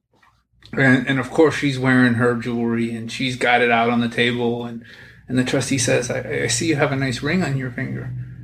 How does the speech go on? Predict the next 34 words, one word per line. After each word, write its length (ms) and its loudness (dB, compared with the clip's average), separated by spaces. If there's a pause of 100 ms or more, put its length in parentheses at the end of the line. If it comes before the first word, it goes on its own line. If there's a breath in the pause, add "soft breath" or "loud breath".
(340 loud breath)
And 140 -12
she 120 -8
says, 320 -4
"Yeah, 280 4
it's 160 -2
my 160 2
engagement 560 4
ring." 400 2 (160)
And 140 0
she 120 0
looks 220 -2
at 100 -4
the 80 -4
schedules 540 0
and 140 -10
says, 320 -10 (680 soft breath)
"I 180 -10
don't 260 -8 (220)
see 260 -2
a 120 2
lot 200 0
of 100 -4
value 380 4
here. 200 -4
How 120 -2
much?" 240 -2
And 140 -6
she's 160 -4
like, 140 -8
"Oh, 260 4
it's 120 -2
a 60 -2
two 280 2
carat." 520 0